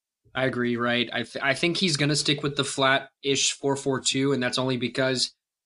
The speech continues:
with the minimal amount of time that he's had to implement it, on top of the fact that we did win emphatically against Chelsea at home using the same setup, I think it only makes sense to stick with it.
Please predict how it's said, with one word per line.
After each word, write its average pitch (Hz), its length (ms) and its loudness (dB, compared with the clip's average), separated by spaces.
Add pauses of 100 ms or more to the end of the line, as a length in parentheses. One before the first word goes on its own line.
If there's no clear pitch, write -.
with 147 140 -2
the 151 60 2
minimal 165 320 2
amount 139 280 2
of 117 100 -6
time 131 600 0 (420)
that 123 100 -4
he's 123 200 0
had 117 340 0
to - 80 -2
implement 127 400 -2
it, 139 200 0 (200)
on 127 160 -2
top 123 200 0
of 127 40 -6
the 120 100 -6
fact 120 260 -2
that 117 140 -6
we 120 140 -4
did 123 260 -2
win 127 360 -2 (280)
emphatically 123 600 0
against 120 320 -2
Chelsea 120 400 -2
at 117 80 -10
home 131 520 -2 (220)
using 120 260 -2
the 110 60 -4
same 113 260 -2
setup, 151 520 2 (540)
I 139 120 0
think 175 180 2
it 170 60 4
only 165 120 4
makes 143 240 2
sense 139 260 0
to - 100 -4
stick - 360 0
with 131 180 0
it. 143 220 0